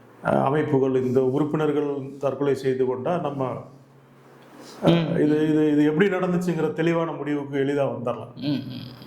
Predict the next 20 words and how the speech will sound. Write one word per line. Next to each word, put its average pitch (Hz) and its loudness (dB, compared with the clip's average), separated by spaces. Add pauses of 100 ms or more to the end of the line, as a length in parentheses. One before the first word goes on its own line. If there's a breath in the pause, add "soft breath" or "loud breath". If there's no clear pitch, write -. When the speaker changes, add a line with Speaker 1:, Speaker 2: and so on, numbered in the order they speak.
(140)
Speaker 1:
ஆனா 190 4
இவர் 196 2
வந்துட்டு 190 2
அப்படியெல்லாம் 151 0
ஒண்ணு 135 -8
நெருக்கமான, 143 -2 (1080 loud breath)
அஹ், 117 0
உறுப்பினராகவோ, 127 2
நேரடி 135 0
உறுப்பினராகவோ 120 -4
அந்த 113 -6
மாதிரிலாம் 123 -2
இல்லைன்னு 147 0
தான் 135 -4
சொல்றாங்க. 110 -6 (1600 loud breath)
அஹ், 127 2
இது, 165 2
இது 180 4
வந்துட்டு 175 2
இந்த 156 2